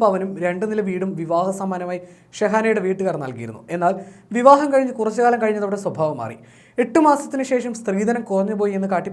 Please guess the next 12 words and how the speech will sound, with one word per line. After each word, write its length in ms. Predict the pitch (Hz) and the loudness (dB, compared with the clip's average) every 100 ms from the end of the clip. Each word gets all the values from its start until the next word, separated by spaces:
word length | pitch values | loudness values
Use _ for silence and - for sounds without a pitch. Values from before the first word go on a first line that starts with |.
| 180 | -6
പീഡനം 320 | 185 190 156 | -4 -4 -4
ആരംഭിക്കുകയായിരുന്നു. 580 | 147 147 131 135 110 131 - - - - _ - | -6 -6 -8 -8 -8 -12 -18 -20 -20 -20 _ 4
ഷഹാനയുടെയും 640 | 240 226 285 294 262 254 214 | 6 8 6 6 2 2 0
നൗഫലിൻ്റെയും 480 | 196 233 226 220 190 | -2 -2 -2 -2 -2
വീട്ടുകാർ 280 | 185 196 196 190 | 0 0 0 -2
തമ്മിലുള്ള 280 | 180 175 180 | -2 -2 0
സാമ്പത്തിക 420 | 180 175 185 196 190 | -2 -2 -4 -4 -6
അന്തരമടക്കം 480 | 170 175 170 160 170 165 | -6 -4 -4 -6 -8 -10
ചൂണ്ടിക്കാട്ടി 420 | 175 180 165 120 - - - - | -8 -6 -6 -6 -12 -20 -16 0
മാനസികമായും 540 | 208 226 233 208 180 156 | 2 4 0 -2 -4 -4
പീഡിപ്പിച്ചു. 380 | 147 127 117 196 190 - - _ - | -6 -6 -8 -10 -10 -14 -20 _ 6
കൈക്കും 320 | 277 277 311 | 8 8 0